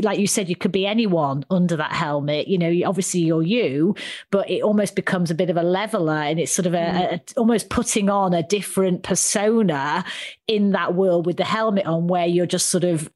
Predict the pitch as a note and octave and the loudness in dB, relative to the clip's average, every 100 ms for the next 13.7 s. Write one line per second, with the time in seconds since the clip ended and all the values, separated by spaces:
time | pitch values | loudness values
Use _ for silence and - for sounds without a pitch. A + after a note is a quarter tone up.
0 | - E3 - G3 F#3 F3+ - - G#3 F#3+ | -6 -4 -2 2 2 0 -4 -4 0 2
1 | F#3 E3 - - _ - - - F#3+ F#3 | 2 0 -4 -20 _ -6 -4 0 0 2
2 | F#3 F#3 E3 D#3+ D#3+ - G3+ F#3 F#3 - | 0 0 0 0 -2 -2 0 0 -2 -4
3 | F3+ E3+ - F3+ F#3+ D#3+ F#3 E3+ G#3+ A3+ | -2 -2 2 2 4 2 0 0 0 0
4 | F#3+ E3+ G3+ A#3 A#3 B3+ C4 B3+ A#3 B3 | 2 2 2 0 0 0 0 0 0 0
5 | C#4+ - G#3+ D3+ B2+ F3+ E3 - D#3 F#3+ | -2 -2 -2 -2 -4 -4 -4 -4 -2 -4
6 | F#3+ F3+ F3+ F#3 G3+ F3+ F#3 F3+ F#3 F3 | 0 0 2 0 2 0 0 0 0 0
7 | F#3+ F#3+ - E3+ E3 - - - - G3 | 0 0 0 0 0 -4 -12 -10 -2 0
8 | F3+ D#3+ D3+ D3 C3+ C3+ D#3 A3 G#3+ A#3 | 0 0 0 -2 -2 -2 -2 0 2 2
9 | F#3+ F3 D#3+ G3+ G#3 G3 A3 F#3 F#3+ G#3 | 2 2 2 2 2 2 2 2 0 0
10 | F3 D#3+ D#3 F3+ E3+ - F3 D#3+ F#3 F3 | 0 0 2 0 0 0 2 2 0 0
11 | F#3+ A3 G#3+ G3+ G3+ F#3 F#3 E3 G3 F3 | 2 2 2 0 0 0 0 0 2 2
12 | E3 E3+ D#3+ E3+ E3 D3 E3+ E3+ E3 E3 | 2 2 2 2 2 4 4 2 2 2
13 | D3+ D#3+ - E3+ F#3 F3+ F3+ | 2 0 0 0 2 2 0